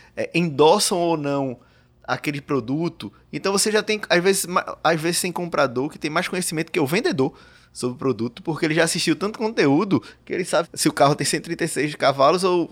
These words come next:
cento e oitenta e cinco e porque o câmbio X P T O é melhor do que o, o outro, né? Então, assim, essa dinâmica mudou. E quantas concessionárias estão no metaverso?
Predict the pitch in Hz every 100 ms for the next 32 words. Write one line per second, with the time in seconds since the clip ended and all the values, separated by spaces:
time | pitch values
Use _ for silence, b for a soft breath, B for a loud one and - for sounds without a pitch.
0 | _ - 170 170 165 170 170 156 - 156
1 | 185 185 180 175 175 175 175 165 - 170
2 | 165 151 135 123 - - 165 160 165 147
3 | 160 196 B B - 151 165 156 147 160
4 | 180 175 165 180 175 160 135 B B -
5 | 143 143 180 - 240 - b b - 131
6 | 165 165 175 185 180 185 147 - _ _
7 | _ 156 226 - - 196 170 156 143 165
8 | 190 190 - 143 151 B _ 147 139 131
9 | 160 - 214 269 254 - 202 196 185 151
10 | 151 170 175 - 160 160 160 160 139 123
11 | 117 - -